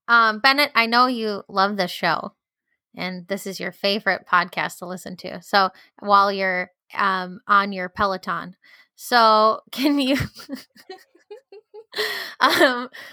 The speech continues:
no, my favorite part about Bennett in this episode was he was just like, "Hey, whatever, they're naked. It's cool. It doesn't bother me." And he's like, "But also, could we clean this couch?" 'Cause, um,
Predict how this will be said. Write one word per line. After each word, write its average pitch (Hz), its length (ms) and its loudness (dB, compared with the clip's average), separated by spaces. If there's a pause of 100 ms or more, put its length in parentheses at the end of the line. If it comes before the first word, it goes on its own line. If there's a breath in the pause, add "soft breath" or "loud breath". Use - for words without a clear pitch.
(120)
no, 294 300 6
my 262 220 2
favorite 330 480 -2
part 269 260 4
about 226 300 2
Bennett 208 320 2
in 202 160 -10
this 208 200 -6
episode 226 520 -2
was 214 180 -6
he 233 140 -4
was 226 180 -8
just 226 220 -8
like, 220 220 2 (100)
"Hey, 370 240 -2
whatever, 269 500 4
they're 277 180 0
naked. 269 460 -2
It's - 220 -4
cool. 220 460 0
It - 80 -18
doesn't 277 260 -2
bother 226 300 4
me." 247 200 -2
And 214 100 -8
he's 220 100 -4
like, 214 200 0 (220 soft breath)
"But 247 160 2
also, 269 500 2
could 262 180 -8
we 370 160 -4
clean 233 300 -4
this 254 180 -6
couch?" 202 440 -2 (200)
'Cause, 214 260 -2
um, 196 400 -4